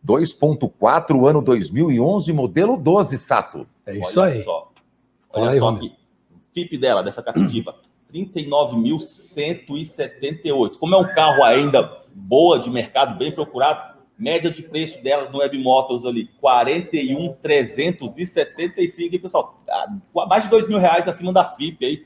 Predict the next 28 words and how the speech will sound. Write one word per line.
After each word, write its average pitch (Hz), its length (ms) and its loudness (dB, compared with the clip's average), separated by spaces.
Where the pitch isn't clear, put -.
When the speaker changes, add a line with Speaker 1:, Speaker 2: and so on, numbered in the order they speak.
Speaker 3:
esse 156 300 -8
carro. - 480 -2
Speaker 1:
E 127 60 6
tem 170 220 4
gente 165 300 2
brigando 190 320 4
por 240 140 6
ela. 90 500 2
Speaker 2:
Tem 135 160 -2
Speaker 3:
Vamos 160 100 -4
Speaker 2:
sim. 151 140 0
Speaker 3:
lá. 110 200 -8
Speaker 2:
O 151 100 -2
lance 170 300 2
é 170 60 2
do 151 120 -2
fepa 240 640 2
de 170 140 -4
São 131 260 -6
Paulo, 127 480 2
vinte 220 460 -2
e 196 40 2
sete 196 480 0
mil 185 220 2
e 170 60 -4
quinhentos 147 480 -4
reais 127 280 0
confirmado 135 760 -2